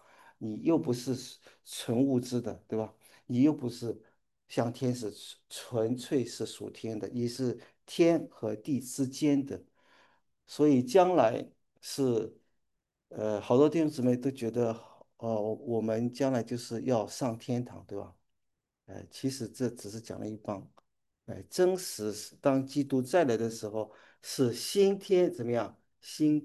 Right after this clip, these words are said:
地啊，这两样都有。<laughs> 所以是耶路撒冷从天而降啊，所以我们到时候我们要回来的哈，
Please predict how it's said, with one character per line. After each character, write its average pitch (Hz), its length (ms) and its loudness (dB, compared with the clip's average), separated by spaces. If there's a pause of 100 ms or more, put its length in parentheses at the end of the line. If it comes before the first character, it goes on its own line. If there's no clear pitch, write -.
地 208 360 0 (100)
啊， - 240 -20
这 143 140 -6
两 113 260 -6
样 110 320 -4
都 170 240 4
有。 - 400 -4
<laughs> - 400 0 (440)
所 - 220 2
以 123 160 6
是 127 360 2
耶 180 180 6
路 156 140 4
撒 147 220 4
冷 117 200 2
从 117 360 2
天 175 300 4
而 113 440 2
降 160 480 4 (100)
啊， - 220 -10 (600)
所 - 180 6
以 160 60 10
我 123 160 10
们 131 260 6 (260)
到 175 180 8
时 135 140 -2
候 120 60 4
我 117 60 2
们 131 120 4
要 139 100 4
回 127 260 2
来 113 140 8
的 101 180 -8
哈， - 240 -10